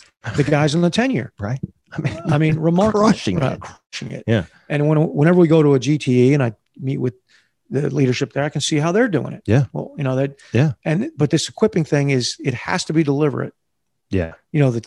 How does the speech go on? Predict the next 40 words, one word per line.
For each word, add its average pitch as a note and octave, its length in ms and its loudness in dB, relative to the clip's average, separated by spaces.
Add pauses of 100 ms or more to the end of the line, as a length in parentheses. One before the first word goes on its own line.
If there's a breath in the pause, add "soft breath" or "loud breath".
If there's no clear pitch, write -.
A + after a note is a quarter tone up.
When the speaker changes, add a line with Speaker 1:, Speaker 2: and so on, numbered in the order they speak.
(120)
Speaker 1:
the C#3 60 -2
Speaker 2:
It - 220 -4
ain't F#3+ 80 8
Speaker 1:
team, A#2+ 140 4
Speaker 2:
gonna A2 180 0
happen. - 360 -4
Speaker 1:
the C3+ 100 -4
cue A#3 320 4
has F3+ 360 -2
to D#3+ 100 -4
say, A#2+ 500 0 (440 soft breath)
"These F3+ 260 4
are F#3 60 4
the, C#3+ 140 2 (120)
the C3 100 -6
critical F3 520 -2
tasks. B2 440 -6
This A#2 180 -12
is C#3 180 -6
what C3+ 260 -2
we B2 120 -4
have D3+ 340 -6
to D3 80 -4
be C3+ 160 -4
able C3 160 -2
to B2 100 -4
do C3+ 140 -4
well," - 420 -8
right? D#3 180 -4 (140)
Speaker 2:
Yeah. F2+ 160 2 (200)
Speaker 1:
Like, C3+ 160 -8
you, C#3 80 -6
you C#3+ 140 -6
know, B2 220 -2
we C3 280 -2
always B2 220 -4
use A2 120 -10
that A2+ 200 -6
bank A#2 540 -6
robber, A#2 340 -4